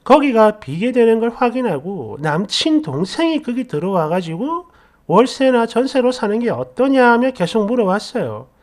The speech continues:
물론 이게 다른 사람이 주는 거랑 똑같이 받는다면, 즉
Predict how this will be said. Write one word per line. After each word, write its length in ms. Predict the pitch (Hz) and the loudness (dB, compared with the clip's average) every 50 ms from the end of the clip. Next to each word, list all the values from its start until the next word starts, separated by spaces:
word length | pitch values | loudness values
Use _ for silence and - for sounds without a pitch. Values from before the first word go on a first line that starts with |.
| _ _ - - - _ _ | _ _ -20 -20 -20 _ _
물론 580 | 151 165 220 269 311 320 294 214 143 143 127 - | -4 0 2 4 4 6 6 4 4 2 -4 -8
이게 640 | 147 185 196 214 269 240 208 220 220 202 135 98 104 - _ | -10 -10 -4 -2 0 0 0 0 -2 -4 -6 -8 -10 -12 _
다른 300 | - 147 151 156 220 262 | -4 -2 0 2 0 0
사람이 420 | - - 285 277 285 277 254 214 | 2 0 2 2 4 2 2 0
주는 300 | - - 233 247 262 269 | 0 0 0 0 0 2
거랑 320 | 247 240 226 226 226 - - | 2 2 2 0 -2 -2 -2
똑같이 500 | 294 339 320 - 330 330 - - 320 311 | -2 -2 0 0 -2 -2 -2 -2 -4 -4
받는다면, 600 | - 135 147 170 202 220 220 208 185 147 120 - | -4 -4 -2 -2 -2 0 0 0 0 -2 -4 -4
즉 180 | - 214 214 | -6 -8 -8